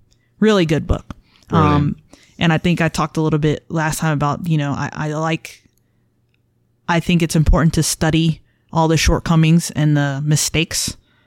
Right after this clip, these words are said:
Speaker 1: that we make and have made in law enforcement in the profession, um, because what better way to see someone else fuck it up really bad <laughs> and then go, "Oh yeah, I'm not gonna do that." So, um, I,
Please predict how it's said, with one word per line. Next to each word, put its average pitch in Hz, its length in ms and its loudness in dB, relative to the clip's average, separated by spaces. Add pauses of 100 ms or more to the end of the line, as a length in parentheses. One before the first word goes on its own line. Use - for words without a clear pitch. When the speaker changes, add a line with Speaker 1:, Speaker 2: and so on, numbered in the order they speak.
(240)
Speaker 1:
that 160 200 0
we 156 420 2 (320)
make 156 480 -2 (300)
and 151 140 -4
have 147 260 -2
made 151 400 0 (480)
in 165 240 2
law 156 160 4
enforcement 156 480 0
in 156 80 2
the 156 80 2
profession, 202 720 2
um, - 400 -8
because 143 420 -4
what 151 160 2
better 143 240 0
way 147 380 -2 (400)
to 175 120 2
see 175 200 2
someone 156 300 2
else 156 180 0
fuck 165 200 0
it 156 60 0
up 165 200 0
really 165 200 2
bad 185 320 2 (480)
<laughs> - 400 -14
and 170 160 4
then 165 100 4
go, 160 200 2
"Oh 277 140 4
yeah, 190 160 2
I'm 170 100 2
not 165 100 0
gonna 165 160 4
do 147 120 2
that." 135 340 -4
So, 135 140 -2 (360)
um, - 400 -6
I, 151 140 -4